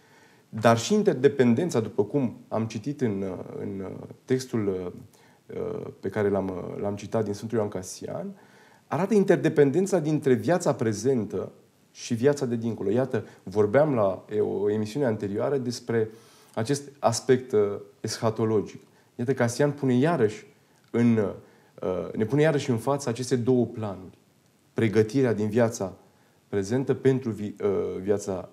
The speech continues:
viitoare. Deci, pentru a concluziona un pic, fără a intra prea mult în detalii tehnice cu privire acești, uh, la acești doi termeni, este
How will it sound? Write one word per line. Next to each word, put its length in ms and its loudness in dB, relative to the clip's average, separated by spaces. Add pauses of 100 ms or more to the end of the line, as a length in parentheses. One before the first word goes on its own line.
viitoare. 640 -8 (600)
Deci, 380 -2 (260)
pentru 260 6
a 60 4
concluziona 560 2
un 160 0
pic, 360 -6 (200)
fără 280 2
a 40 8
intra 420 2
prea 120 -2
mult 220 2
în 100 4
detalii 400 0
tehnice 580 0
cu 120 -12
privire 320 -4
acești, 480 -6
uh, 80 -2 (220)
la 120 -2
acești 280 -2
doi 120 2
termeni, 560 -6 (640)
este 380 0